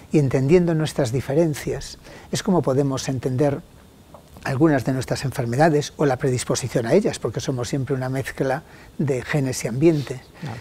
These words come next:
Speaker 1: Es por-, es como podemos verlo también para aplicarlo para casos forenses, por ejemplo, porque podemos ver nuestras diferencias,
Speaker 2: Claro.
Speaker 1: porque, eh, eh, obviamente somos distintos. Y, y, y todo esto es lo que hacemos. Nosotros el libro lo podemos leer fácilmente en el laboratorio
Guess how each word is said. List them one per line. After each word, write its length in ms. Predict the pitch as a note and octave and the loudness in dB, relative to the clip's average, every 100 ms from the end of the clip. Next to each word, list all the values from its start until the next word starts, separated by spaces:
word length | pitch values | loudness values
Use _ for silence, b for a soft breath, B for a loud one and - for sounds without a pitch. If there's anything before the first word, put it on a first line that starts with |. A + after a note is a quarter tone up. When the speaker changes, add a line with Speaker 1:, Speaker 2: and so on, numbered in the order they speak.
| B | B
Speaker 1:
Es 120 | - | -4
por-, 200 | - D#3+ | -2 -2
es 140 | E3+ | -2
como 220 | - D3+ C3+ | 0 0 0
podemos 440 | C#3 C#3+ C#3 - | 0 0 -2 -2
verlo 300 | D3 C#3+ C#3 | 0 2 0
también 320 | B2+ B2 C#3+ C3+ | 0 0 0 2
para 160 | B2+ | -2
aplicarlo 500 | A#2+ C3 D3 C3 B2+ | -2 -4 -4 -2 -2
para 160 | B2 A#2+ | -2 -2
casos 300 | B2+ - A#2+ | -2 -4 -8
forenses, 520 | - A2 G3 - B2 | -4 2 2 2 -4
por 160 | - A#2+ | -4 -4
ejemplo, 340 | - G#3+ D#3+ | 0 2 2
porque 220 | B2 A#2+ | 0 -4
podemos 360 | A#2 C3 C3 A#2+ | -2 -2 -2 -2
ver 180 | C3+ C3 | -2 0
nuestras 400 | D#3+ - B2+ A2+ | -2 -2 -6 -6
diferencias, 680 | B2+ C#3+ D3 C3+ - B2+ B2 | -4 -2 -2 -2 -6 -8 -10
Speaker 2:
Claro. 120 | A2 B | -16 B
Speaker 1:
porque, 180 | E3+ C3 - - | -4 -4 -6 -4
eh, 400 | D3 G3+ - E3 | -4 -4 -6 -2
eh, 40 | C#3+ | 0
obviamente 380 | C#3 C3 B2+ | 0 0 -4
somos 240 | D3+ C3+ A2 | -4 -6 -6
distintos. 680 | B2 - D#3+ C3+ C3+ - - B B B B B - | -6 -2 -2 -2 -8 -12 -20 B B B B B 2
Y, 220 | D#3+ C#3+ C3+ C3 - B B B | 6 6 4 0 -6 B B B
y, 440 | D#3+ C#3+ C#3 C3+ - | 4 6 6 4 2
y 80 | D3+ | 2
todo 120 | G3 | 4
esto 180 | F#3+ F#3+ | 4 2
es 40 | |
lo 80 | C3+ | 0
que 80 | A#2 | -2
hacemos. 480 | - D3+ A#2 - - | 0 0 -2 -14 -12
Nosotros 300 | D3+ E3+ F3 | -2 0 2
el 120 | D#3 D3 | 4 4
libro 220 | E3 E3 | 4 4
lo 120 | C#3 | 2
podemos 400 | C3 C#3 C#3+ C#3 | 0 -2 0 0
leer 200 | C#3 D#3 | 2 2
fácilmente 560 | D3+ C3 C#3 C#3 C3 C#3+ | 2 -2 0 0 -2 -2
en 60 | |
el 60 | C3 | -2
laboratorio 580 | C3+ C3 C3 E3 E3 | -4 -2 0 0 -2